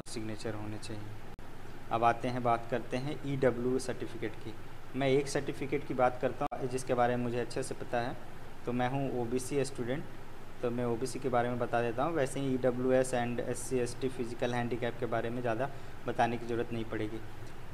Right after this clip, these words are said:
सारा कुछ मैं फिर से बता रहा हूँ कि सारा कुछ आपको यहाँ से एनेक्स्चर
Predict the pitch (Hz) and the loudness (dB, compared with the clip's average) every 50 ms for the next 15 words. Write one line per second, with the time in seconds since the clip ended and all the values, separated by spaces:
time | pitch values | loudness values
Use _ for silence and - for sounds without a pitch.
0 | - - - - 139 120 120 123 139 139 135 - 156 156 - - - 120 127 120 | -6 -6 0 6 10 10 12 12 10 8 6 4 0 0 0 -2 -2 -2 0 4
1 | 120 120 123 127 - - 123 117 - - 123 127 120 117 120 117 123 123 131 143 | 4 4 4 4 2 0 0 0 0 0 0 0 2 4 4 4 4 4 2 2
2 | 139 - 113 - 120 117 113 120 127 120 - - - - - 113 113 113 113 - | 0 -2 0 4 4 6 6 6 4 2 0 -2 -2 -2 -2 0 0 0 0 0
3 | - - 147 139 123 113 110 117 117 - - - - 135 120 120 117 - - - | 0 2 4 4 4 4 2 0 -2 -4 -4 -4 -4 -2 -2 -2 -2 -2 -2 0
4 | - 135 131 | 2 2 2